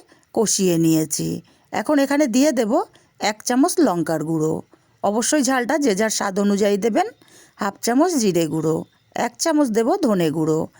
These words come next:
আর হাফ চামচ হলুদ। মশলাটাকে খুব ভালো করে কষিয়ে নেব, যাতে কোনো মশলার কাঁচা গন্ধ না থাকে। খুব ভালো করে মশলাটাকে কষিয়ে নিয়েছি। এখন এখানে দিয়ে দেব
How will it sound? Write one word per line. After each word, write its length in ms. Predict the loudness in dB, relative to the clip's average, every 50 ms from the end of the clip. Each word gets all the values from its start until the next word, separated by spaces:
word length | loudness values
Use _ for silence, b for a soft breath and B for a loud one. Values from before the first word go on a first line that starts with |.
| b b b b b b
আর 140 | -6 -4 -4
হাফ 200 | -4 -4 -6 -6 _
চামচ 280 | -2 0 0 0 0 0 0
হলুদ। 420 | 0 0 2 2 2 0 0 -2 -4 -10 -18 -20 _ _ _ _ _ _ _ _ _ _ _ _ _ _ -20 _ -20 B B B B B B B B B B B 0
মশলাটাকে 580 | 2 2 2 2 0 0 0 0 0 0 0 0
খুব 180 | 0 0 0 0 0
ভালো 260 | 0 0 0 0 0
করে 200 | 0 0 0 -2 0 0
কষিয়ে 420 | 0 0 0 0 0 2 2 2
নেব, 240 | 2 2 0 0 0 -2 -2 -2 -4 -6 -12 B B B B B B -4
যাতে 300 | -2 -2 -2 0 0 -2 -2 0
কোনো 180 | -2 0 2 2
মশলার 380 | 2 2 0 0 -2 -2 -4 -2
কাঁচা 260 | -4 -6 -4 -2 -2 -2
গন্ধ 300 | -2 0 0 2 2 4 4 4
না 160 | 4 2 0 -2
থাকে। 380 | -4 -4 -4 -2 -2 -2 -2 -2 -4 -8 b b b b b b b b b b b b b b
খুব 160 | -2 0 0 0
ভালো 260 | 0 0 0 0 0 0
করে 180 | 0 0 0 2 2
মশলাটাকে 540 | 2 2 2 0 -2 -2 -2 -2 0 -2 -2 0
কষিয়ে 400 | 0 0 0 0 0 0 0 2 2
নিয়েছি। 500 | 2 0 0 0 -2 -2 -4 -4 -4 -6 -8 -10 b b b b b b b -8
এখন 240 | -6 -2 0 0 0
এখানে 260 | 0 0 0 0 0 0
দিয়ে 260 | 2 2 2 2 4
দেব 220 | 2 2 0 2